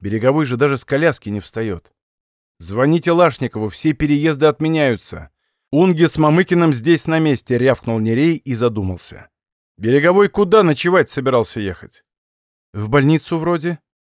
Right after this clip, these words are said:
Ему нужно было на капельнице, да и ногу он сильно натрудил, очень болела», быстро ответила Унги.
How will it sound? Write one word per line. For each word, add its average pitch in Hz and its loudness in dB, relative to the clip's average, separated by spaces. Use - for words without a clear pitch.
Ему 151 2
нужно 175 2
было 170 2
на 165 2
капельнице, 127 0
да 107 0
и 151 4
ногу 175 4
он 135 4
сильно 127 0
натрудил, 110 -4
очень 156 -2
болела», 135 2
быстро 135 -2
ответила 120 -4
Унги. 92 -8